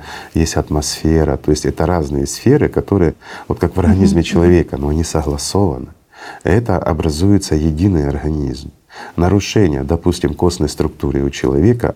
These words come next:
Speaker 1: они приведут к чему? К необратимым последствиям. Также в сосудистой или в другой части. Ничего бы они не взяли, да? Любая
Speaker 2: Мгм.
Speaker 1: система, любое нарушение, оно приводит к глобальному разрушению организма. Так и у нас здесь.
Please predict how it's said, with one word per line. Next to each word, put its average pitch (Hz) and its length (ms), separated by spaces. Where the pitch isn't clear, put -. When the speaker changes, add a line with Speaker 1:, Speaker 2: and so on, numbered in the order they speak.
Speaker 1:
они 78 260
приведут 73 460
к - 40
чему? 101 300
К - 100
необратимым 71 540
последствиям. 69 640
Также 95 240
в - 40
сосудистой 82 640
или 71 80
в 71 80
другой 78 400
части. - 280
Ничего 110 280
бы 113 80
они 104 140
не 101 240
взяли, 104 380
да? 73 160
Любая 92 380
Speaker 2:
Мгм. 69 60
Speaker 1:
система, 160 540
любое 82 360
нарушение, 82 480
оно 92 100
приводит 107 380
к - 60
глобальному 95 580
разрушению 85 540
организма. 69 520
Так - 240
и 92 40
у 87 120
нас 67 300
здесь. - 320